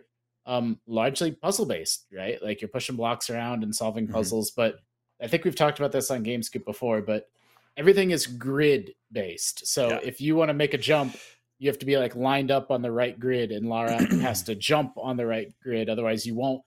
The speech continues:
Speaker 1: you're not, it doesn't have that modern sense of, like, you make a leap and then your character is kinda sucked onto whatever they're trying to, ledge they're trying to grab onto. Like,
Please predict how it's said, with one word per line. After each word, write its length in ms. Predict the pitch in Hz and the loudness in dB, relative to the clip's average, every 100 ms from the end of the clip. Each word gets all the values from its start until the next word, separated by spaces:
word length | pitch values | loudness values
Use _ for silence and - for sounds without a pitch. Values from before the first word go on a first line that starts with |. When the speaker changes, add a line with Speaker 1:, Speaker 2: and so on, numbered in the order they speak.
| _ _ _ - | _ _ _ -6
Speaker 1:
you're 100 | 143 | 2
not, 240 | 156 165 - | 2 2 -2
it 100 | 135 | 2
doesn't 220 | 160 160 | 2 2
have 180 | 151 143 | 0 2
that 220 | 143 135 | 2 0
modern 640 | 131 127 135 131 127 117 - | 0 0 2 0 -2 -6 -10
sense 320 | - 143 120 127 | -8 -6 -4 -4
of, 100 | 120 | -2
like, 220 | 117 - | -4 -4
you 80 | 127 | -2
make 160 | 131 | -2
a 40 | 131 | 0
leap 280 | 127 127 117 | -2 -2 -2
and 80 | 117 | -4
then 100 | 113 | -2
your 100 | 117 | -4
character 340 | 123 117 - | -4 -6 -6
is 100 | 113 | -8
kinda 180 | 123 110 | -6 -4
sucked 560 | - - - 147 - 135 | 2 4 4 2 -4 -6
onto 640 | 123 127 120 123 113 107 - _ _ | -2 -2 -2 0 0 -2 -6 _ _
whatever 320 | 131 127 117 | -2 0 2
they're 140 | 123 117 | 0 -2
trying 480 | - 123 120 113 110 | -2 -2 0 0 -2
to, 280 | 117 107 104 - | -2 -4 -4 -4
ledge 420 | 131 131 123 110 | 2 2 2 -2
they're 140 | 127 110 | -4 -4
trying 260 | - 120 | -4 -4
to 60 | 110 | -4
grab 280 | 113 101 104 | -4 -4 -2
onto. 480 | 156 147 - 95 95 | 0 0 -4 -8 -8
Like, 200 | 101 | -10